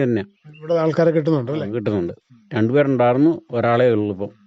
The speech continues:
Speaker 2: ഇപ്പൊ കുരുമുളക് വിളവെടുപ്പിന്റെ സമയമായോ?
Speaker 1: സമയമായി, ഇപ്പൊ പറിച്ചോണ്ടിരിക്കുക.
Speaker 2: ഇവിടെയൊക്കെ ഇപ്പൊ ഈ വർഷത്തെ കുരുമുളക്, ഏ, നമ്മൾ വിളവെടുപ്പ് തുടങ്ങിക്കഴിഞ്ഞപ്പോ എന്താണ് പ്രത്യേകമായിട്ട് എന്തെങ്കിലും കുരുമുളകിന്റെ ഇത് പഴുക്കാൻ താമസമോ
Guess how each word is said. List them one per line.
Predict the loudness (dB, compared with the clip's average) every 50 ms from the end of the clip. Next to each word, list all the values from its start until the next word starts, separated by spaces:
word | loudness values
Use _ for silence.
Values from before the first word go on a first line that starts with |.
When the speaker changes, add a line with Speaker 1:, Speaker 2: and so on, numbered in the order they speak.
| _ _ _ _ _ -12
Speaker 2:
ഇപ്പൊ | -4 -2 0 0
കുരുമുളക് | 2 2 2 4 4 4 4 4 4 4
വിളവെടുപ്പിന്റെ | 4 4 4 4 2 2 0 0 0 0 0 0
സമയമായോ? | 0 2 2 2 2 2 0 -4 -6 -8 -12 _ _ _ _ _ _ _ _ -16 -6 -2
Speaker 1:
സമയമായി, | 0 0 2 2 2 2
ഇപ്പൊ | 2 2 2 0 0 0 -2 -2 -2
പറിച്ചോണ്ടിരിക്കുക. | -2 -2 -2 0 -2 0 0 -2 -2 -2 -4 -4 -6 _ -20 -20 -20 _ _ _ _ -20 -16 -10
Speaker 2:
ഇവിടെയൊക്കെ | -4 0 2 2 2 2 2
ഇപ്പൊ | 2 2 2 0 0 0 -2 -6
ഈ | -4 -2 0 2 2
വർഷത്തെ | 2 2 0 0 -2 0 0 0
കുരുമുളക്, | 2 2 2 2 4 4 4 4 4 2 2 -2 -6 -18 _ _ _ _ _ -8
ഏ, | -4
നമ്മൾ | -2 0 0 2 2 4
വിളവെടുപ്പ് | 4 4 4 4 4 2 2 0 0
തുടങ്ങിക്കഴിഞ്ഞപ്പോ | 2 2 2 2 2 2 2 2 0 0 2 2 2
എന്താണ് | 2 2 2 2 2 0 0 -2
പ്രത്യേകമായിട്ട് | -4 -6 -2 0 0 2 2 2 2 0 0 -2 -2 -2
എന്തെങ്കിലും | -2 0 0 0 0 2 0 0 -2 -4 -16 -20 -20 _ _
കുരുമുളകിന്റെ | -2 0 2 2 2 2 2 2 2 2 2 2 0 0 -2 -2 -2 0
ഇത് | 0 2 0 0 -2 -6 -4 -2
പഴുക്കാൻ | 0 0 2 0 0 0 0
താമസമോ | 0 0 0 -2 0 0 0 -2